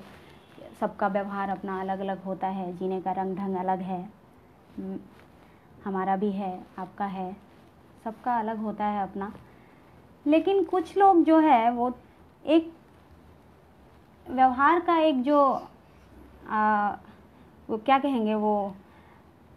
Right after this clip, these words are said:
एक ओढ़े रहते हैं जो तहजीब का जो एक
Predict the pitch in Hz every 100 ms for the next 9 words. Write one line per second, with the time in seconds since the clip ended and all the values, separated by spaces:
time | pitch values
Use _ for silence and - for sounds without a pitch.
0 | - 285 - 302 294 349 349 320 294 277
1 | 262 233 202 190 - - - - 233 226
2 | 247 269 - 247 226 226 220 220